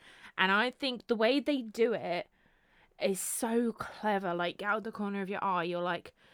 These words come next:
"That looks like a thing." And then you turn and it's just average things. So I think those would be the main three things, um, that if I had to do a haunted house film,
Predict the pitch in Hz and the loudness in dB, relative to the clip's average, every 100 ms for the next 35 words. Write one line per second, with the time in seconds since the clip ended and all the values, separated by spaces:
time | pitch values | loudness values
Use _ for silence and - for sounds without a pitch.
0 | _ _ 190 175 185 - 214 202 - 208 | _ _ 6 6 2 -2 -2 -2 0 2
1 | 170 160 160 - _ _ _ _ _ _ | 4 2 -4 -10 _ _ _ _ _ _
2 | 202 175 180 175 - 202 170 160 - 170 | -4 0 0 -2 -4 -2 -2 -4 -10 -16
3 | 170 165 - _ _ _ _ _ _ _ | -10 -10 -12 _ _ _ _ _ _ _
4 | - 190 - - 175 - - - _ _ | -14 -12 -8 -8 -8 -12 -16 -20 _ _
5 | - 190 175 175 165 - 175 160 175 180 | 0 2 2 0 -2 -4 -4 -4 -6 -4
6 | 202 190 202 240 208 - 190 202 226 202 | 2 2 2 -4 -4 -4 -2 -2 -4 -4
7 | 202 175 175 175 165 165 165 - 160 160 | -4 -2 -2 -2 -4 -4 -6 -8 -10 -10
8 | - 165 165 160 156 147 _ _ _ - | -10 -8 -8 -8 -10 -12 _ _ _ -20
9 | - - - _ 160 156 156 151 156 - | -20 -20 -20 _ -10 -8 -8 -8 -12 -14
10 | - 160 156 - _ _ _ - 175 170 | -2 0 0 -2 _ _ _ 0 4 4
11 | 160 175 160 170 160 160 156 156 - - | 4 -2 -6 -4 -2 -2 -4 -8 -10 -8
12 | 151 - - 147 151 156 | -8 -8 -2 0 0 -2